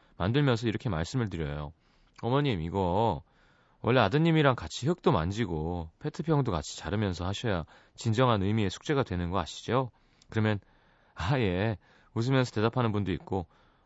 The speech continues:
"아니, 내 돈 내고 내가 해달라는데 뭐 이렇게 말이 많냐는 표정을 짓는 분들도 있고." 그쵸, 꼭 있죠, 우리나라. 직장 때문에 시간이 없어서 퇴근길에 급하게 달려오셨다는 분도 있으세요. 물론 꽃집에서 만들어가면 깔끔하게 아주 예쁘게 심어갈 수 있지만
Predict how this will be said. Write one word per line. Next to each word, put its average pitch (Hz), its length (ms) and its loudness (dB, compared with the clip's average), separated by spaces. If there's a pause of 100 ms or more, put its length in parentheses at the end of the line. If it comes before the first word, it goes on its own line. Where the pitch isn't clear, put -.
(140)
"아니, 151 160 4
내 127 100 6
돈 180 160 6
내고 175 200 6
내가 127 240 6
해달라는데 131 600 4
뭐 98 180 2
이렇게 123 120 0
말이 101 240 6
많냐는 131 360 2
표정을 110 320 -2
짓는 92 260 -2
분들도 80 320 -6
있고." 71 320 -10 (1120)
그쵸, - 260 -12
꼭 170 220 0
있죠, 92 280 -4
우리나라. 76 400 -8 (840)
직장 180 280 2
때문에 170 240 4
시간이 196 320 2
없어서 123 500 2
퇴근길에 160 440 0
급하게 127 340 -2
달려오셨다는 95 600 -2
분도 85 200 -4
있으세요. 80 540 -12 (1200)
물론 151 280 4
꽃집에서 190 460 4
만들어가면 139 960 2
깔끔하게 143 480 2
아주 95 260 0
예쁘게 101 300 -2
심어갈 143 340 0
수 - 140 -6
있지만 80 500 -6